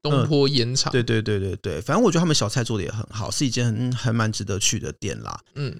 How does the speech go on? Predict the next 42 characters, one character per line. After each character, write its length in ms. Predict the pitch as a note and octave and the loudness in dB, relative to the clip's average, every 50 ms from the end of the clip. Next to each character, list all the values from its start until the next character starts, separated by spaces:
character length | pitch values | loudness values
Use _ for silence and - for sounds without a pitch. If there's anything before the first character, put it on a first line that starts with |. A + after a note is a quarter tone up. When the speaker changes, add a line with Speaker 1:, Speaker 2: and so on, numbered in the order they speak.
| - D3 - _ | -14 -16 -16 _
Speaker 2:
然 180 | - C3 B2+ C3+ | -2 0 2 2
后 200 | C#3 - - G#3 | 0 0 0 2
我 80 | F#3 D3+ | 4 4
们 220 | A#2+ A2+ A2+ A2+ | 4 4 2 2
有 120 | G#2+ G#2+ G2+ | 2 0 0
再 140 | - C#3 C3+ | 0 0 0
去 160 | - - D3 | 2 2 2
买 180 | B2 G#2 - | 2 0 0
一 60 | F2+ F#2+ | -2 -4
个 100 | - A2 | -2 0
馅 300 | A2 - - B2+ G#2 G2+ | 0 2 2 2 0 0
饼 160 | - - - - | -4 -8 -10 -10
嘛， 100 | - - | -12 -12
也 60 | - | -8
在 120 | A2 B2+ | -6 -6
老 140 | G#2+ - - | -6 -6 -6
街 200 | - - F#2+ G2 | -8 -8 -8 -8
附 240 | - - - - - - | -8 -8 -12 -12 -12 -10
近。 160 | - - - - | -10 -10 -10 -6
Speaker 1:
对。 180 | - C#3+ - - - _ _ _ | -4 -4 -4 -4 -6 _ _ _
Speaker 2:
对， 180 | - - F2 F2+ | -8 -6 -6 -6
它 140 | - - G#3+ | -4 -6 -4
比 120 | - F3 | -4 -2
较 120 | B2+ C3+ C#3+ | 0 0 2
像 240 | - D#3 C3+ B2 | 2 2 0 0
炸 180 | A#2 - C3 A2+ | 0 0 0 0
弹 160 | A2+ A2+ A2 | 0 0 -2
葱 160 | G#2+ B2+ A2 | -2 -2 -4
油 160 | G2 F2+ E2 - - | -4 -4 -6 -8 -12
饼 120 | - - - | -16 -16 -16
啦。 180 | - G1+ - - _ _ _ _ _ _ _ - | -18 -18 -18 -20 _ _ _ _ _ _ _ -2
Speaker 1:
嗯， 160 | D3+ D3 C#3+ | -2 0 2
就 120 | D3 - | 2 2
是 160 | - A3+ G#3+ | 4 4 2
炸 200 | F#3+ - G#3 G3 | 2 4 4 6
弹 140 | F#3+ F#3 F3 | 6 4 4
葱 100 | F3 F#3 D#3+ | 4 2 2
油 60 | D3+ | 2
饼 160 | D3+ C3+ G2+ - | 2 0 0 0
包 140 | - G#2 A#2+ | 0 2 2
东 100 | - G#2 D#2+ | 2 2 4
西。 260 | - - - - - | 6 6 8 8 6